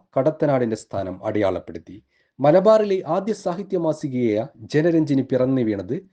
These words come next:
കടത്തനാടിന്റെ മണ്ണിലാണ്. മാസികകൾ അച്ചടിക്കാൻ വേണ്ടി പുറമേരി ആറേട്ടുമഠത്തിൽ അച്ചുകൂടം സ്ഥാപിച്ചിരുന്നു. ജനരഞ്ജിനിക്ക് ശേഷം കവനോദയം, സാരോദയം തുടങ്ങി നിരവധി പ്രസിദ്ധീകരണങ്ങൾക്കും തുടക്കമിട്ടു. ദേശീയ പ്രസ്ഥാനത്തിൽ ആകൃഷ്ടനായ ഉദയവർമ്മ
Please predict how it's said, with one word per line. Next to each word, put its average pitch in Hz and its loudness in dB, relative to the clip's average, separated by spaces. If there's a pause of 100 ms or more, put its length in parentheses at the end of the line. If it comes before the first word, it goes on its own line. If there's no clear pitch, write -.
(360)
കടത്തനാടിന്റെ 127 2
മണ്ണിലാണ്. 87 -4 (400)
മാസികകൾ 190 2
അച്ചടിക്കാൻ 135 0
വേണ്ടി 110 -4
പുറമേരി 131 2
ആറേട്ടുമഠത്തിൽ 143 2
അച്ചുകൂടം 147 0
സ്ഥാപിച്ചിരുന്നു. 95 -8 (640)
ജനരഞ്ജിനിക്ക് 139 2
ശേഷം 147 -4 (180)
കവനോദയം, 131 4
സാരോദയം 135 2
തുടങ്ങി 117 -4 (280)
നിരവധി 160 4
പ്രസിദ്ധീകരണങ്ങൾക്കും 135 -2
തുടക്കമിട്ടു. 92 -6 (760)
ദേശീയ 226 4
പ്രസ്ഥാനത്തിൽ 190 0
ആകൃഷ്ടനായ 131 -4
ഉദയവർമ്മ 107 0